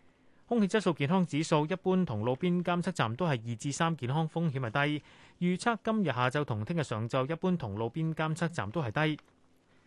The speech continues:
天文台話，三號強風信號現正生效，預料本港平均風速每小時四十一至到六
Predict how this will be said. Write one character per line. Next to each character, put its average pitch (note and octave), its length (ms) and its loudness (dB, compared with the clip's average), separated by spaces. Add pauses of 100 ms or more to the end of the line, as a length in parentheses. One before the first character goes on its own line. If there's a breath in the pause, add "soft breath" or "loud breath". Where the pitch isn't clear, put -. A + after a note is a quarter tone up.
(320 soft breath)
天 F3+ 100 0
文 C3+ 100 2
台 A2 140 0
話， C3+ 340 4 (220 loud breath)
三 A#3 180 2
號 F3+ 120 4
強 A2+ 200 0
風 G#3 200 2
信 D#3+ 200 0
號 C#3 140 2
現 C3+ 160 -2
正 D#3+ 220 0
生 F#3 180 -2
效， C3 320 4 (240 loud breath)
預 F#3 120 4
料 F3 120 6
本 E3 240 0
港 F3+ 220 2
平 A2 260 -2
均 G3 240 2
風 G3 240 2
速 G3 220 0
每 B2+ 140 -2
小 D3+ 200 0
時 G#2 220 -4
四 D3 260 0
十 C#3 180 -6
一 F#3+ 120 0
至 C#3+ 200 -6
到 C3+ 140 2
六 A#2+ 100 0